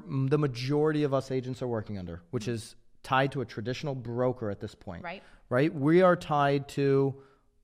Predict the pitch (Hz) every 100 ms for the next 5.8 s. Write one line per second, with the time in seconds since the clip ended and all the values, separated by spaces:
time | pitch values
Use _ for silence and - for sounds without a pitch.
0 | _ _ _ _ _ 247 233 226 226 -
1 | 165 139 - 139 120 110 135 135 131 131
2 | 131 135 131 131 135 123 - _ - 135
3 | 147 143 139 143 139 135 131 127 123 120
4 | 127 117 - 147 120 113 123 117 - 120
5 | 117 117 117 117 123 113 110 -